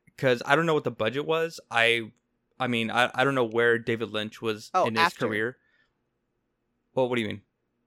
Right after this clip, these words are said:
Speaker 2: It came out after seventy-seven.
Speaker 1: Oh, no, I know that. I'm
Speaker 2: Oh,
Speaker 1: just
Speaker 2: okay.
Speaker 1: saying the way the movie looked and kind of even was paced, it felt like a much older movie.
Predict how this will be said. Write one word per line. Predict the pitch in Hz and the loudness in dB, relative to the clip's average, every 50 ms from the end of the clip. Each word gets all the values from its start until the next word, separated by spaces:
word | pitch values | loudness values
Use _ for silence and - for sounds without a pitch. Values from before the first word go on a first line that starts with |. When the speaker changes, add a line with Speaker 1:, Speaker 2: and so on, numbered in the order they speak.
| _ _ _ - | _ _ _ -18
Speaker 2:
It | 131 - | -12 -6
came | - 180 165 165 | -2 0 2 2
out | 151 131 - - | 2 2 2 4
after | 139 143 143 - - - 117 98 101 - | 4 6 6 4 2 -6 -10 -10 -10 -12
seventy-seven. | - - 135 127 117 107 104 - - 95 98 98 - - - _ _ _ - | -8 -4 -4 -2 -2 -4 -6 -8 -10 -14 -14 -16 -20 -20 -20 _ _ _ 8
Speaker 1:
Oh, | 196 233 | 8 8
no, | 233 196 147 | 10 10 8
I | 151 165 165 | 8 8 8
know | 151 143 160 165 | 8 6 4 4
that. | 131 120 98 92 - - _ _ _ _ | 4 0 -2 -2 -4 -10 _ _ _ _
I'm | 135 143 147 | 6 8 10
Speaker 2:
Oh, | 139 127 | 10 8
Speaker 1:
just | 131 127 - | 6 4 2
Speaker 2:
okay. | - | 2
Speaker 1:
saying | 151 143 135 127 120 117 107 - _ _ _ _ _ _ | 2 2 2 0 -2 -6 -10 -14 _ _ _ _ _ _
the | - 131 | -2 0
way | 123 123 123 123 | 2 2 2 2
the | 123 117 | 0 -2
movie | 117 117 117 113 113 104 | -2 -4 -4 -4 -6 -8
looked | 95 101 104 107 113 135 135 - - - _ _ | -8 -6 -2 0 0 0 0 -4 -14 -20 _ _
and | - 113 113 110 107 | -4 -4 -4 -4 -4
kind | - 127 120 | -4 -4 -4
of | 117 113 | -4 -4
even | 120 113 113 113 107 104 | -6 -6 -6 -6 -6 -6
was | 101 95 - | -6 -8 -8
paced, | - - - 104 101 123 139 - - - _ _ | -10 -12 -8 -6 -6 -6 -6 -8 -12 -18 _ _
it | - 127 120 - | -6 -6 -4 0
felt | - 131 127 123 | 0 2 2 2
like | 120 120 117 | 2 0 0
a | 117 117 | 0 -2
much | 117 117 113 113 - - _ _ | -2 -2 -2 -4 -6 -12 _ _
older | - 113 120 127 127 135 139 | -8 -6 -6 -6 -6 -6 -4
movie. | 143 147 156 156 170 175 180 180 175 _ | -4 -4 -4 -4 -6 -8 -8 -10 -12 _